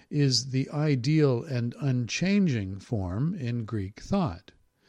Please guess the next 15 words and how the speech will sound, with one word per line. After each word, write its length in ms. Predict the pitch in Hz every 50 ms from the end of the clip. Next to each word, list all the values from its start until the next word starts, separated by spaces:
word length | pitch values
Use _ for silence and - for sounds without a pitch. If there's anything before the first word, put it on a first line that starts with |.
| _ - - - _ _
There 260 | - 139 143 139 135 -
are 320 | 139 127 127 120 120 117
the 140 | 107 117 113
things 460 | - 165 156 143 135 131 117 - -
that 200 | - 110 110 110
are 440 | 113 110 104 98 92 95 98 107 -
transitory, 1040 | - - - 196 196 175 147 127 120 107 - 110 98 92 87 98 127 175 202 190 - - - - - _ -
and 200 | 143 135 131 123
there 440 | 123 117 113 110 113 117 123 - - - -
are 200 | 117 107 101 104 107
the 120 | 123 127
things 480 | - - 101 95 95 101 113 104 - -
that 360 | 107 92 95 104 107 - - _ _ _ _ _ _
eternally 680 | 135 120 - - - 113 98 87 82 87 92 98 - - _ -
are. 460 | 139 123 113 95 78 80 85 -